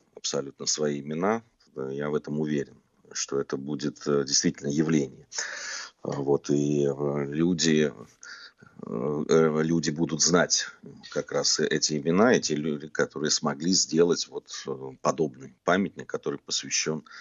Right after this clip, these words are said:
Великой Отечественной войне и тем жертвам, которые нашему народу пришлось заплатить за победу.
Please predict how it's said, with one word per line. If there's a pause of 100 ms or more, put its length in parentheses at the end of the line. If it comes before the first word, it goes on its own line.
(360)
Великой
Отечественной
войне
и
тем (400)
жертвам,
которые
нашему
народу
пришлось (300)
заплатить
за
победу.